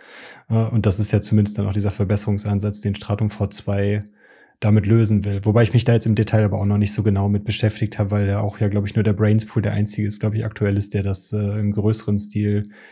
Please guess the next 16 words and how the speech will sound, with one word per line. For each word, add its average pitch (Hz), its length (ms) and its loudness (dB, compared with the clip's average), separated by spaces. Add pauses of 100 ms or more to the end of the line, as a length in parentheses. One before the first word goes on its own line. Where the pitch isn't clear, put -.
Stratum 98 360 -4
V 101 160 -4
zwei, 104 480 -2 (120)
äh, 104 100 -2
unterstützt, 104 500 0
weil 110 80 4
das 101 100 0
von 107 120 4
denen 104 180 4
ja 101 80 2
auch 95 120 -4
entwickelt 101 440 -4
wurde, 110 140 -4
von 113 200 -2
Brains, 107 560 -4
äh, 131 420 -2